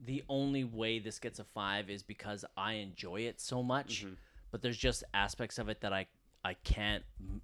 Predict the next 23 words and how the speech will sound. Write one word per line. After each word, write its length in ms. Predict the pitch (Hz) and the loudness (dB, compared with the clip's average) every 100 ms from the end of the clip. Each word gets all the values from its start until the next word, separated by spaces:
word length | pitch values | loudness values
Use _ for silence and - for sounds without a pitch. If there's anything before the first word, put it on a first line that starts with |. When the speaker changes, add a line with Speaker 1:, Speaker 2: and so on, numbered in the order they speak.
| - - - | -12 -8 -2
Speaker 1:
my 140 | 120 135 | 4 6
enjoyment 400 | 139 143 131 131 | 8 6 8 6
of 100 | 123 | 6
it 160 | 127 - | 4 2
aren't 240 | 117 117 - - _ _ | 0 0 -8 -20 _ _
allowing 440 | 113 110 107 113 110 | 0 4 4 2 0
me 120 | 107 | -2
to 360 | - 104 101 - | -2 -2 -4 -6
look 380 | - 101 92 - | -4 -4 -4 -8
past 360 | - 95 87 - | -2 0 0 -4
it. 180 | - - - - - _ _ _ _ | -8 -14 -20 -20 -20 _ _ _ _
Case 220 | - 113 110 | 2 4 2
in 80 | |
point, 280 | - 117 113 - | 2 2 2 -2
an 140 | 104 | -4
example 560 | 104 98 104 98 107 101 | -2 0 0 0 0 -2
of 140 | 101 95 | -2 -6
a 60 | |
five 360 | - 92 101 101 | -6 0 0 0
movie 220 | 107 98 | -2 -4
for 140 | - 101 | -4 -4
me 160 | 101 | -4
that 180 | 90 | -4